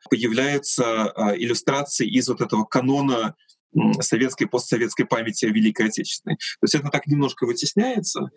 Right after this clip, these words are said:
но, а, если вернёмся к исходному вопросу, то нельзя сказать, что в, в учебниках других стран, да, или в школьных программах других стран вклад Советского Союза совсем не упоминался. Но он упоминался, ну, как бы в лучшем случае наравне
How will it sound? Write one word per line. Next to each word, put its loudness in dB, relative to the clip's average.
но, 2
а, -2
если 0
вернёмся 0
к -2
исходному 0
вопросу, -2
то 0
нельзя 2
сказать, 0
что -2
в, -6
в 4
учебниках 0
других 2
стран, 0
да, 4
или 0
в 0
школьных 0
программах 0
других 0
стран -4
вклад 0
Советского 0
Союза 0
совсем 0
не 2
упоминался. -2
Но 4
он 2
упоминался, 0
ну, 0
как -4
бы 4
в -4
лучшем 2
случае 0
наравне 2